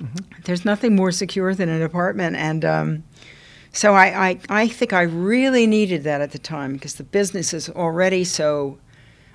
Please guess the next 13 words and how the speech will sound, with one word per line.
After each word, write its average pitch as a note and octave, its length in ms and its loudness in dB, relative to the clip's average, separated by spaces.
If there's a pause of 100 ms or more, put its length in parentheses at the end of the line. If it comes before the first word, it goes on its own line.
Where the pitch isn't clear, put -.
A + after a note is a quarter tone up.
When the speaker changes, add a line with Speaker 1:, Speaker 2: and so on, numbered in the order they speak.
(140)
Speaker 2:
up G3+ 160 2
and E3+ 160 0
down, D3+ 500 -2
and, C#3+ 360 -6
uh, D3 440 -2
no F3+ 220 2
promises, D3 840 -4
and C#3 320 -6 (360)
who F3+ 100 -2
knows D3 240 -4
what's C#3+ 180 -6
gonna C#3 160 -8
happen. C#3+ 560 -8